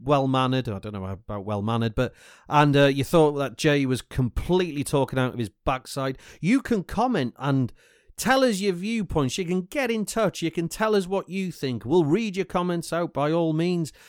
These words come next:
but we need your comments first. So, to get in touch, you can email us at labourpod at gmail dot com.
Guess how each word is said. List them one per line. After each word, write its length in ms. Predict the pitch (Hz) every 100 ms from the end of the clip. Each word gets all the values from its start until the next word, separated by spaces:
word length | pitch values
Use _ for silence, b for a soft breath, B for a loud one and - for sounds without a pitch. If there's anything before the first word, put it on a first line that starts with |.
| B B -
but 120 | 165
we 100 | 147
need 180 | 151 143
your 60 | 139
comments 360 | 156 147 143
first. 420 | - 151 135 - -
So, 440 | - 220 180 117 b b b b _ _
to 200 | - 233
get 320 | 185 226 208
in 220 | 214 220 190
touch, 480 | - 220 127 -
you 200 | 147 226
can 280 | 185 180 180 -
email 600 | 208 226 214 185 170 151
us 300 | 123 110 85 -
at 280 | 160 156 - -
labourpod 920 | 123 196 226 185 156 - 120 101 -
at 240 | 107 -
gmail 680 | 98 127 214 202 196 196 175
dot 260 | 180 180 -
com. 500 | 165 170 120 95